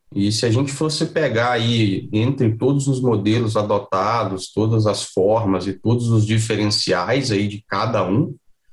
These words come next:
a gente podia tá aí é, com um tempo de conversa bastante amplo, somente de modelos existentes, né?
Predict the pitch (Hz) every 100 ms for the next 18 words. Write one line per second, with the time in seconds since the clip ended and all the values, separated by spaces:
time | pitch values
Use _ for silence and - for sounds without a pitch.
0 | - _ - 98 113 - 135 110 123 147
1 | 151 143 123 147 127 98 107 - - _
2 | - 101 101 98 98 95 95 92 92 90
3 | - 104 107 - 107 117 113 107 113 101
4 | 92 87 113 135 110 101 - - 110 -
5 | - 104 98 127 - 147 107 - - -
6 | - - 101 104 143 139 156 165 165 139
7 | 117 135 139 131 135 151 - - 90 -
8 | - - - 90 104